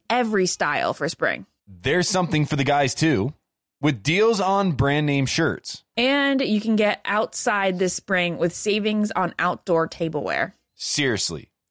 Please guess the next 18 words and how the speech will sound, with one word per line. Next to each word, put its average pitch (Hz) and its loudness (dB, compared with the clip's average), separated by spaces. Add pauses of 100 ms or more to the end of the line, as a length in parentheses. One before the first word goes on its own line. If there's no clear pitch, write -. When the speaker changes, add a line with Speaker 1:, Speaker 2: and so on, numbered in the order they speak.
Speaker 2:
just 131 0
visit 202 2
your 175 4
nearest 165 2
Ross 123 2
and 139 0
see 170 0
for 190 0
yourself. 170 2 (400)
If - -14
you 95 0
really 131 4
love 156 2
savings, 147 2 (100)
head 170 2
to 262 4
Ross 123 4
today. 139 2